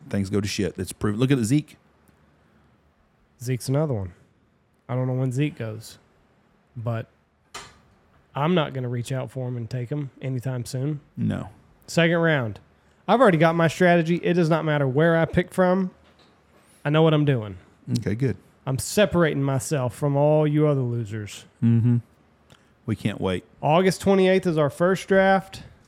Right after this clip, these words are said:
Speaker 2: Then we got ours the fourth, and then another one the fifth. The Big Money League.
Speaker 1: The Big Baller.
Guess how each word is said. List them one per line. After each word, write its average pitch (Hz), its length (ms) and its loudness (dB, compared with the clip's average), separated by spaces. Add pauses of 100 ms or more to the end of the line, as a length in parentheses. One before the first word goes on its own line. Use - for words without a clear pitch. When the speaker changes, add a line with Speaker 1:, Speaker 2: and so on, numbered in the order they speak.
(640)
Speaker 2:
Then 139 120 0
we 139 80 -2
got 139 140 2
ours 156 340 2
the 127 80 -8
fourth, 190 640 2
and 131 120 -6
then 135 80 -2
another 147 320 0
one 147 180 0
the 135 60 -2
fifth. 156 300 -2
The 139 80 -6
Big 170 200 2
Money 190 280 4
League. 120 340 -4
Speaker 1:
The 107 60 -2
Big 120 240 -4
Baller. 101 340 -2